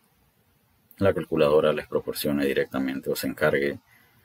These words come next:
de resolver las ecuaciones y de suministrar el resultado correcto.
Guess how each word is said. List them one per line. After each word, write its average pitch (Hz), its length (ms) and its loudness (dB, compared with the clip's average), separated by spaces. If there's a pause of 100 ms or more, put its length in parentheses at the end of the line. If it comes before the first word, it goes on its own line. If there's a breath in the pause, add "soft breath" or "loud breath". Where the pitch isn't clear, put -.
(1800 soft breath)
de 92 220 4
resolver 82 520 2
las 78 100 0
ecuaciones 92 520 2
y 85 60 2
de 80 300 4 (720)
suministrar 78 720 2
el 76 100 0
resultado 76 440 0
correcto. - 360 -2